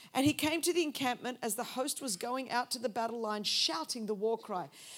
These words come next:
And Israel and the Philistines drew up for battle, army against army. And David left the things in charge of the keeper of the baggage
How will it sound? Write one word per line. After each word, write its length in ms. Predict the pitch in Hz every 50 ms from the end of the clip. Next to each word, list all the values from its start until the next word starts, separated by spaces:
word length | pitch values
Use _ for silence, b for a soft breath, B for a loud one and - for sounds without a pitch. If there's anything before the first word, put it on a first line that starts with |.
| B 196
And 200 | - 254 262 262 - -
Israel 580 | 339 415 440 370 - - 403 403 403 392 370 - -
and 120 | 320 311 294
the 60 | 302
Philistines 760 | - - 339 339 349 339 - - 349 320 311 311 285 220 196
drew 340 | 180 156 - 277 349 370 339
up 280 | 302 311 302 - -
for 80 | - 285
battle, 440 | 220 214 214 208 196 180 196 196 - _ _ _ _ _ _ _ _ _ - - - -
army 360 | 254 285 294 302 311 302 - -
against 380 | 277 226 262 269 240 - -
army. 320 | 277 262 247 226 185 - - - B B B B B B
And 260 | - 294 285 240 202
David 560 | 175 285 330 370 415 427 415 440 427 - - -
left 420 | 381 294 302 339 339 339 - -
the 120 | 339 339
things 400 | - - - 302 302 294 302 277
in 180 | - - 269 254
charge 400 | 220 - 330 330 359 381 - -
of 80 | 339 247
the 100 | 294 285
keeper 380 | - - 349 339 339 - 339
of 80 | 320 240
the 80 | 285
baggage 480 | 277 220 277 247 247 240 254 277 214 B